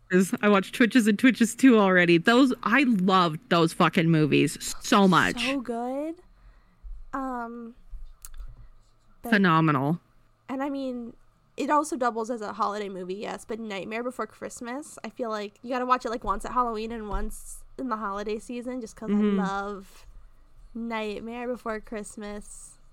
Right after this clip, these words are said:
Speaker 1: Mm-hmm.
Speaker 2: I feel like that would make an awesome Broadway musical. I'd play Sally in that. I'd be down. <laughs>
Speaker 1: There you go.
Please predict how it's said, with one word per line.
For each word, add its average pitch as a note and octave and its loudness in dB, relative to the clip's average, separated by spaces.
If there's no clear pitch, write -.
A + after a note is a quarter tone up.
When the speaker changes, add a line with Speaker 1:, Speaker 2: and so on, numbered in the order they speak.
Speaker 1:
Mm-hmm. F3 0
Speaker 2:
I - -20
feel C#4 -6
like D#4 -4
that D4+ -4
would B3+ -4
make A#3+ -10
an G#3+ -12
awesome G#3 -6
Broadway - -10
musical. - -12
I'd C4 -10
play - -12
Sally - -12
in G#3+ -16
that. - -12
I'd A#3 -12
be A3 -16
down. - -14
<laughs> - 4
Speaker 1:
There G#3+ 4
you F3+ 6
go. D#3+ 4